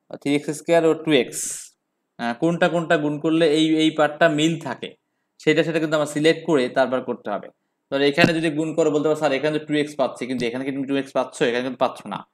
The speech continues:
কারণ এটা হচ্ছে তোমার, আহ, ফোর এক্স হয়ে যাবে", ঠিক আছে? তো সেক্ষেত্রে,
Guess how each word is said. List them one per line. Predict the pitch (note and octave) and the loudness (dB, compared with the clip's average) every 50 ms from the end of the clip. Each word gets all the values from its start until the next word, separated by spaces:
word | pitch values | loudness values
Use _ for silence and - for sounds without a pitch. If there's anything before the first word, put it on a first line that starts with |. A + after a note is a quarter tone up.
| _ _ _ _ _ | _ _ _ _ _
কারণ | _ C3 B2+ B2+ C3 | _ 2 2 4 2
এটা | C3+ C3 C#3+ C#3 C#3 C#3 | 0 2 2 2 4 2
হচ্ছে | C#3 C3+ C3+ - C#3+ | 0 -2 -4 -8 -6
তোমার, | C3 C#3 C3+ C3+ C3+ C3 - - _ _ _ _ | -4 -2 0 0 -2 -2 -6 -12 _ _ _ _
আহ, | A#2+ A#2+ A#2+ A#2+ A#2+ A#2+ A#2+ A#2 A#2+ A#2+ A#2+ A#2+ A#2+ A#2+ - - | -4 -2 2 2 4 4 6 6 4 4 2 0 -2 -6 -8 0
ফোর | - D3+ D3 | 2 4 4
এক্স | D3 C#3 D3 - | 4 2 2 0
হয়ে | C3+ B2+ A#2 | 2 2 2
যাবে", | A2 G2+ - - - _ - - _ _ _ _ _ _ _ | 2 0 -2 -4 -10 _ -20 -20 _ _ _ _ _ _ _
ঠিক | - C#3+ D#3 | 2 2 2
আছে? | D3 - B2 | 2 2 0
তো | A#2 C3 C3 | 0 0 -2
সেক্ষেত্রে, | B2+ - C3+ C3 D3 D3 - D#3 E3+ E3+ | 0 -2 -4 -4 -4 -2 2 2 2 2